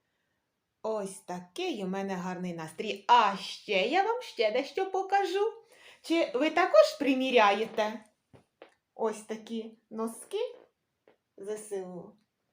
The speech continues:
Так, а я приміряла. Дуже-дуже мені цікаво. Дуже теплі, дуже гарні. От поки,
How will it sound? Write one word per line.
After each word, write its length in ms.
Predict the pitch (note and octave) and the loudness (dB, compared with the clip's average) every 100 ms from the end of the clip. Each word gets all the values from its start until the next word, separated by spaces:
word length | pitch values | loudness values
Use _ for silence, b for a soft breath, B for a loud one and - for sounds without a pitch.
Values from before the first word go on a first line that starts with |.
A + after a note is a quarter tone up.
| _ | _
Так, 340 | F#3+ F3+ A3 A3 | -10 -8 -8 -2
а 120 | A3+ | 0
я 200 | G#3+ G3+ | 2 -2
приміряла. 840 | G3+ D#4+ E4+ A3+ G#3 G#3+ G#3+ G#3+ A3+ _ _ - - _ _ - _ - - F3 | -2 -4 -2 -4 -4 -6 -6 -8 -10 _ _ -20 -20 _ _ -20 _ -20 -20 -8
Дуже-дуже 540 | F#3 F3+ A3 A#3+ C4+ | -6 -4 -4 -2 0
мені 280 | B3+ A3 A3 | 2 0 -2
цікаво. 640 | A3 C#4 G#3 F#3+ G#3 A3+ A#3+ _ b b b | -6 -6 -4 -2 -2 -4 -6 _ b b b
Дуже 280 | A3 A3+ A3+ | -2 0 0
теплі, 640 | - G#3 F#3+ - C#4 D#4+ - | 2 2 2 0 -6 -6 4
дуже 280 | B3+ A3 A#3+ | 4 8 6
гарні. 800 | A#3 - G3 F#3+ A3+ B3+ D#4+ D#4+ B B | 6 2 2 4 2 -2 -4 -6 B B
От 260 | C4 C4 - | 0 0 6
поки, 520 | C4+ B3+ B3+ A#3 | 10 10 8 0